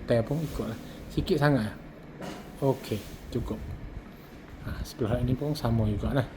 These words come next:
Cara makan buat mudah-mudah ni. Lepas tu kita makan sebelum nasi, dia nak buat bagi kita tu sehat.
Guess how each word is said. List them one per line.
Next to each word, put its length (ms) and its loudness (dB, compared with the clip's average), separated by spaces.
Cara 220 4
makan 300 4
buat 60 0
mudah-mudah 580 6
ni. 80 4
Lepas 240 0
tu 80 6
kita 240 2
makan 400 6
sebelum 400 8
nasi, 400 2
dia 80 6
nak 160 8
buat 240 6
bagi 160 0
kita 240 6
tu 80 2
sehat. 400 -2